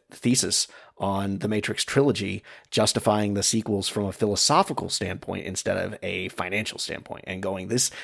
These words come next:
these sequels, actually, whether you love 'em or hate 'em," I love 'em, uh, love 'em or hate 'em, they are justified through the philosophical information that the first Matrix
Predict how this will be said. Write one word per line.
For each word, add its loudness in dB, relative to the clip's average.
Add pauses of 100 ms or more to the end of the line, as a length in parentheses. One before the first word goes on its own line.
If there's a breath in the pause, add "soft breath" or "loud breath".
these 4
sequels, 4 (100)
actually, 4
whether -2
you -6
love 2
'em 6
or 8
hate 8
'em," 4 (260 loud breath)
I 4
love 2
'em, -2 (320 loud breath)
uh, 4
love 8
'em 8
or 8
hate 10
'em, 4 (200 loud breath)
they 2 (220 soft breath)
are 4
justified 2
through 6
the 4
philosophical 6
information -2 (140 soft breath)
that -6
the -12
first 0
Matrix -4